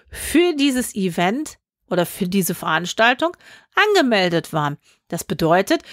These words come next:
dass du dann auch wieder hier dieses Material allen zur Verfügung stellst. Und es muss ja kein Podcast sein. Du könntest auch genauso gut Interviews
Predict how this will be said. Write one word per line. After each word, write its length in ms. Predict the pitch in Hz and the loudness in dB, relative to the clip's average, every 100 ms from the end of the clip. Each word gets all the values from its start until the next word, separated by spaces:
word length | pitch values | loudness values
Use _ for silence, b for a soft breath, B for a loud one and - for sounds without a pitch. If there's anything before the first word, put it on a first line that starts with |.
| B B | B B
dass 180 | 220 | -8
du 100 | - | -4
dann 220 | 196 202 214 | 0 0 0
auch 180 | - 214 | -2 2
wieder 140 | 190 | 2
hier 320 | 180 220 320 | 2 2 2
dieses 420 | 262 302 330 359 | 2 2 2 2
Material 720 | 269 254 226 240 196 180 233 330 B B B | 2 2 2 0 2 4 4 0 B B B
allen 300 | - 254 277 | 0 2 2
zur 140 | 330 339 | 0 -2
Verfügung 560 | 349 339 294 247 202 | 0 0 2 2 0
stellst. 380 | - - 160 160 | -2 0 0 0
Und 120 | 226 | -2
es 120 | 226 262 | -2 0
muss 180 | 302 | 0
ja 100 | 294 | 0
kein 240 | 240 202 185 | -2 -2 -4
Podcast 680 | - 330 - - 185 - - | 2 0 0 -2 -2 -2 -4
sein. 160 | 156 - B B B | -4 -6 B B B
Du 100 | 208 | -4
könntest 360 | 240 233 220 | 0 -2 0
auch 160 | 190 180 | -2 0
genauso 380 | 196 190 185 180 | 0 0 0 0
gut 180 | 165 - | -6 -2
Interviews 840 | 226 226 240 277 262 320 370 370 | 0 2 2 2 2 2 2 0